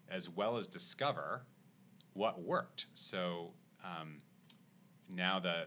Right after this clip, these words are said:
the study that, uh, initiated about, uh,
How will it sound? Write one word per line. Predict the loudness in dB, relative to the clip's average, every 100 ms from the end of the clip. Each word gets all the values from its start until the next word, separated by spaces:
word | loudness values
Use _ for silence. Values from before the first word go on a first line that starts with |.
| -4
the | -4
study | 0 2 0
that, | 0 -4 -4 -12 -20 -14
uh, | -8 -4 -4 -4 -8 -14 -20 -20 -20 -14
initiated | -6 -4 -2 -4 -4
about, | -8 -8 -14 -20
uh, | -12